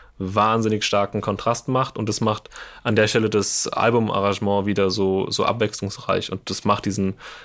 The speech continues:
diesen Song auf einmal wieder, auch im Albumkontext, noch mal interessanter, weil es so ein krasser Unterschied ist zum vorigen. Und es ist also ja auch nicht das erste Mal tatsächlich, dass, ähm,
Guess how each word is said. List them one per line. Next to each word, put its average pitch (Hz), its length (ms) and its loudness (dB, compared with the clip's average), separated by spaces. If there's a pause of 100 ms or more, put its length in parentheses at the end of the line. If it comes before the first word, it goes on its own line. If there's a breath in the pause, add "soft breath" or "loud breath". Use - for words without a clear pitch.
(140 loud breath)
diesen 101 140 0
Song 127 320 2
auf - 220 0
einmal 110 340 2
wieder, 107 320 2
auch 110 100 2
im 117 120 -2
Albumkontext, 117 640 0
noch 120 180 0
mal 113 220 2
interessanter, 107 680 0
weil 98 80 2
es 95 80 -2
so - 80 0
ein 101 80 2
krasser 104 320 0
Unterschied 110 320 -2
ist - 140 -4
zum 101 120 -4
vorigen. 104 480 -2 (1600 soft breath)
Und 123 160 4
es 117 100 2
ist - 460 -4
also 110 180 6
ja 113 140 4
auch 110 160 0
nicht 123 160 0
das 113 100 -2
erste 120 320 0
Mal 107 220 2
tatsächlich, 110 480 0
dass, - 340 0
ähm, 98 320 2